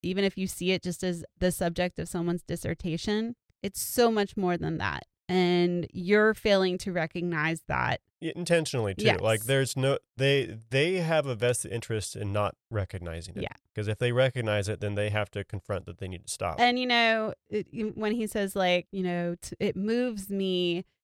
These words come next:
Speaker 1: it's a piece of art." Buddy, you're making money off this. If it,
Speaker 2: Yeah.
Speaker 1: if it really moved you that much, and if it really meant that much to you, you would also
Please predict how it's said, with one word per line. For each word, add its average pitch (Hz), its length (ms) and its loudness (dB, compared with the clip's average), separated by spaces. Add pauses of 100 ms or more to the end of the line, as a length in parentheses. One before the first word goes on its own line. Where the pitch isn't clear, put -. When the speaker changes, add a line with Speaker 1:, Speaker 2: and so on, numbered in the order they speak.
(100)
Speaker 1:
it's 196 160 -6
a 226 40 -4
piece - 340 -6
of 190 160 0
art." 185 300 4 (240)
Buddy, 233 420 0 (160)
you're 285 120 2
making 220 320 2
money 160 280 2
off 156 200 2
this. 165 200 -2
If 220 120 0
it, 214 140 6
Speaker 2:
Yeah. 92 200 -2 (180)
Speaker 1:
if 240 120 6
it 262 140 2
really 269 320 4
moved 226 480 2
you 226 140 -2
that 202 300 4
much, 196 600 0 (320)
and 202 140 2
if 202 100 -2
it 208 140 -2
really 226 320 8
meant 202 280 4
that 190 220 4
much 185 380 0
to 202 60 -2
you, 175 420 4
you 220 200 4
would 220 140 4 (100)
also 196 680 0